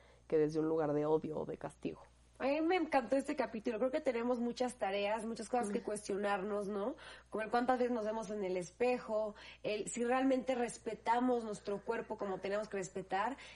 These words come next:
Speaker 2: y empezar a trabajar por tener las paces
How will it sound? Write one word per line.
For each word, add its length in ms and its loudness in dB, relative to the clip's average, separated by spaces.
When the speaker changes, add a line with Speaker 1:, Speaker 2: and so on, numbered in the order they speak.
Speaker 2:
y 200 2
empezar 460 4
a 60 -2
trabajar 500 2
por 280 4
tener 260 2
las 200 2
paces 580 2